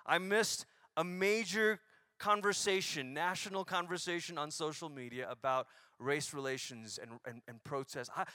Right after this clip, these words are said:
things I care very much about, things I wanted to speak into, I could not. I missed a lot of major conversations about the theology of church and worship. Things I ca-, these are not trivial things, understand.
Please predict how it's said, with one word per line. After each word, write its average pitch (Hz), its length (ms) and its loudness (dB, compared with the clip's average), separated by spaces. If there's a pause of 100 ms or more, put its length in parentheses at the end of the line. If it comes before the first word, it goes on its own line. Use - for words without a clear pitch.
(160)
things 220 220 -2
I 196 80 6
care 214 340 0
very 180 380 2
much 175 260 -2
about, 156 280 -2
things 226 180 -4
I 180 100 4
wanted 185 540 -2
to 147 80 -12
speak - 340 -10
into, 175 320 -6 (180)
I 127 100 -6
could 139 260 -8
not. 127 260 -8 (680)
I 160 120 6
missed 214 340 0
a 170 80 2
lot 185 400 6
of 185 160 2
major 202 420 0
conversations 185 800 -2
about 135 340 4 (220)
the 135 80 -6
theology 170 640 4
of 165 100 2
church - 560 -2
and 143 140 -6
worship. 156 340 0
Things 240 400 -2
I 175 60 4
ca-, 202 180 -8
these 247 200 -2
are 214 80 2
not 220 240 2 (200)
trivial 185 520 0
things, 175 340 -4
understand. 147 800 -8